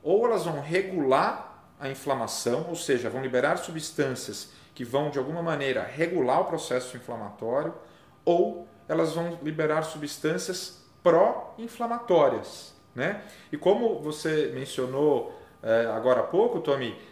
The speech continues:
na, no líquido peritoneal de pacientes com endometriose, foi encontrado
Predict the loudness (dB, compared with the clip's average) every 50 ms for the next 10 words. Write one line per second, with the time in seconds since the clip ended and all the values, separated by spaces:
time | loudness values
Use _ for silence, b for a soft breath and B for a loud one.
0 | B B B -10 -4 0 2 2 4 4 4 4 4 2 2 0 -2 -4 -4 -2
1 | -2 -2 -2 -4 -6 -4 0 0 0 0 0 -2 -2 -2 -2 -2 -4 -2 -2 0
2 | -2 -2 -4 -6 -12 -18 -20 -20 -14 -10 -6 -2 -2 0 -2 -2 -4 -4 -4 -4
3 | -4 -6 -6 -8 -10 -10 -10 -10 -10 -12 -10 -8 -8 -6 -4 -6 -6 -6 -8 -10
4 | -6 -2 0 2 2 2 0 -2 -4 -6 -8 -10 B B B B B B B B
5 | -10 -4 2 4 4 4 2 0 -6 -8 -8 -8 -8 -6 -4 -4 -4 -6 -8 -10
6 | -6 -4 -2 -2 -2 -4 -6 -6 -8 -10 -12 -12